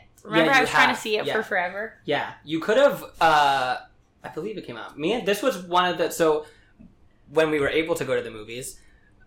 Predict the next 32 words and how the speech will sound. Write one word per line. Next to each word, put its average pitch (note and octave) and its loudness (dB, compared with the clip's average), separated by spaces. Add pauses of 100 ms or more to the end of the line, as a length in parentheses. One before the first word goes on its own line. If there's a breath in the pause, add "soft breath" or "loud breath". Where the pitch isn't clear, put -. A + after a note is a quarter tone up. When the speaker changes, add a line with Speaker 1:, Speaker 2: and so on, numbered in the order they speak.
Speaker 1:
me, D#3 0
Speaker 2:
Well, C4 4
Speaker 1:
when C#4+ 4
Speaker 2:
you D#4 0
still - -2
can B3+ -2
go G#3+ -2
now, F3+ -4
right? C#4 -6
Or A3+ -2
they, G#3 -2
Speaker 1:
Y- G3+ -12
Speaker 2:
they're G#3 -2
no? G#3 -2
Speaker 1:
Yeah, F#3 2
you F#3 0
can, C3+ -6
but A#2+ -12 (420)
Speaker 2:
Do G3+ -12
you F#3+ -10
Speaker 1:
it's F#3+ -8
Speaker 2:
want F3 -2
to? - -10
Speaker 1:
circulated D#3 0
Speaker 2:
Yeah. - -10
Speaker 1:
air. A2+ -8 (720 loud breath)
Um, C3+ 0 (680)
but D#3 0
Sam F#3+ 2
would F#3+ -2
come D#3 0
home, B2 0